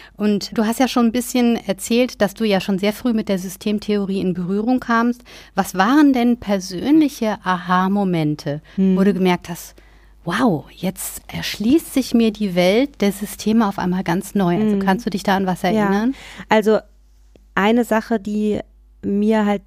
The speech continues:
Speaker 2: ganz besonders, äh, wichtig war, und da komme ich dann eben auch schon auf diese, ähm, spätere Phase, wo ich mich eben auch intensiv mit Organisationen auseinandergesetzt habe,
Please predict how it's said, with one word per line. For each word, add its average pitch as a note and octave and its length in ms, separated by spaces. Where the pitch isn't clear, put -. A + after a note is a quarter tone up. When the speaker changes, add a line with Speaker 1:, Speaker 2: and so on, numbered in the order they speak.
Speaker 2:
ganz G3 200
besonders, G3+ 600
äh, F#3+ 240
wichtig B3 320
war, F#3+ 300
und F#3+ 120
da F#3 120
komme G#3 180
ich G#3 80
dann G3 140
eben F#3+ 120
auch F3+ 220
schon - 180
auf F#3 140
diese, F#3 480
ähm, F3+ 280
spätere G3+ 420
Phase, F#3 320
wo F#3+ 40
ich - 100
mich F#3 140
eben F3+ 160
auch F3 160
intensiv F#3 380
mit G3 100
Organisationen F3+ 580
auseinandergesetzt F#3+ 720
habe, F#3+ 140